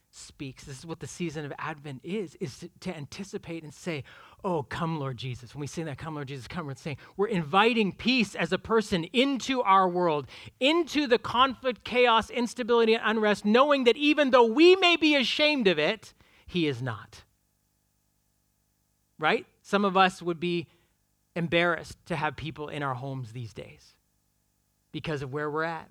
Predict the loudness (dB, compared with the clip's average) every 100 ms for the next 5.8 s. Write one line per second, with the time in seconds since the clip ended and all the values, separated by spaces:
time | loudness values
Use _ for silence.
0 | -18 -12 -10 -8 -8 -10 -8 -8 -6 -8
1 | -10 -10 -12 -14 -6 -4 -4 -6 -4 0
2 | 0 0 0 -2 -2 0 -2 -4 -2 0
3 | 0 -2 0 -2 -2 -2 -2 -4 -6 -8
4 | -8 -10 -10 -12 -12 -12 -8 -2 -2 -2
5 | -10 -10 -8 -10 -12 -18 -18 -18